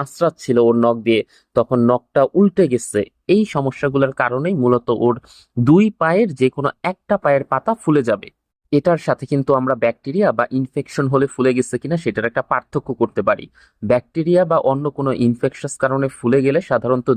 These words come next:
দুইটা পায়ের পাতাই একসাথে ফুলে যায়, কিন্তু ও যদি চাপা খায় বা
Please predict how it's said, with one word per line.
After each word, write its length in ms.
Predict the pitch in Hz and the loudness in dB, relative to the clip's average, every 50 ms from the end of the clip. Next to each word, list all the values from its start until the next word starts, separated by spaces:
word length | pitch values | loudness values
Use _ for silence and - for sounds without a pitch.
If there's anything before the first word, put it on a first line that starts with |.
| 107 - | -2 -2
দুইটা 280 | 139 185 190 - - 175 | -2 -2 0 0 -2 -2
পায়ের 280 | - - 127 123 120 - - | 0 0 -2 -2 -2 -4 -4
পাতাই 300 | 123 120 - 147 165 202 226 - _ _ _ - 113 | -6 -6 -4 -6 -6 -6 -8 -12 _ _ _ -12 -12
একসাথে 300 | - - - 131 - 135 - | -8 -6 -4 -4 -4 -4 -4
ফুলে 220 | - 214 208 180 127 - | 0 0 2 2 2 0
যায়, 140 | 107 95 - _ _ _ _ _ _ | -2 -4 -4 _ _ _ _ _ _
কিন্তু 320 | 156 156 170 170 170 - 226 190 - | 0 2 2 2 2 2 0 2 2
ও 20 | 143 143 | 2 2
যদি 260 | 131 139 139 143 143 143 139 - - | 2 0 0 2 0 0 0 -2 -4
চাপা 280 | 175 165 165 - 196 180 | -4 -4 -2 -2 -4 -4
খায় 280 | - - 143 127 123 117 123 | -4 -4 -4 -4 -2 -2 -2
বা 80 | 127 | -2